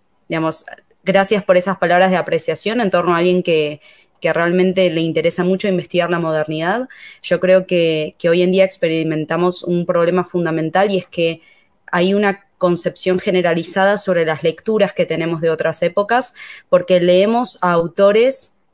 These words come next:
que han leído a esos, a esas épocas o esos conceptos,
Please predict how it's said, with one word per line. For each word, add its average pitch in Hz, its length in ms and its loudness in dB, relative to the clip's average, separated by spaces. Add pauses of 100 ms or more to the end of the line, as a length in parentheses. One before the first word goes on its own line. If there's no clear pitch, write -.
(160)
que 196 160 2
han 190 240 4
leído 196 720 2 (200)
a 170 200 0
esos, 175 680 -2 (560)
a 170 120 -2
esas 170 300 -4
épocas 196 380 0
o 180 40 -2
esos 175 200 -6
conceptos, 185 680 -2